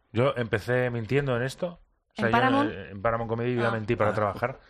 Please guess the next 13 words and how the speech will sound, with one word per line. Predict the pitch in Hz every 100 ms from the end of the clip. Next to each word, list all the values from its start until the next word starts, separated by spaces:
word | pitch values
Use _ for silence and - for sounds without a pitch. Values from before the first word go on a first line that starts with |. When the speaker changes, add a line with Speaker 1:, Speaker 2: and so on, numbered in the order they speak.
| - _
Speaker 1:
Me | 113
inventé | 101 101
un | 123
guión | 117 123
que | 107
no | 110
había | 107
escrito. | - 123 151 151 - -
Speaker 2:
Ujú. | 220 254 - _ _ _
Speaker 1:
Eh, | 98 101 101 98 95 95 90 90
luego | 92 107
lo | 113
escribí | - 107 117 156